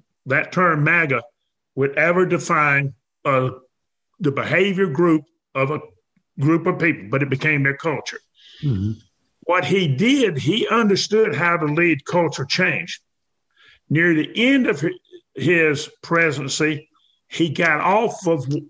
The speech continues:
Speaker 1: and quit doing that which brought such success. He changed it. I remember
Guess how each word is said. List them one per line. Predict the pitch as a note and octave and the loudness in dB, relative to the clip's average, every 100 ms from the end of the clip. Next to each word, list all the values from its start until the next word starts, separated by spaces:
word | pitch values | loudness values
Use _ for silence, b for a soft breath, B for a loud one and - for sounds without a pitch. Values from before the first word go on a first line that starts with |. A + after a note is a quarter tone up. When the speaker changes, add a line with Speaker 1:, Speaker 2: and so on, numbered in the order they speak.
| _ - | _ -2
Speaker 1:
and | D3 C#3 | -2 0
quit | F3 F3 B2 | 0 0 -2
doing | A2 G#3+ G#3 C3 B2 B2 _ _ _ _ _ - | 0 0 0 0 -2 -6 _ _ _ _ _ -6
that | B2+ E3 F3 D3+ | 0 0 0 0
which | E3 C#3 E3 D3 | -2 -2 -4 0
brought | D3 E3 D#3 | 2 2 0
such | - E3+ D3 - | 0 0 0 -2
success. | B2+ - G3 F3+ C#3+ - | -4 0 2 2 0 -4
He | - C#3+ | -2 -2
changed | C#3+ F3 E3 G#2+ - | 0 2 0 -2 -10
it. | - _ _ b b b b b b b b - | -16 _ _ b b b b b b b b -2
I | E3 | 0
remember | G#3 G3 B3 G3+ F#3 - | 2 4 2 2 0 -4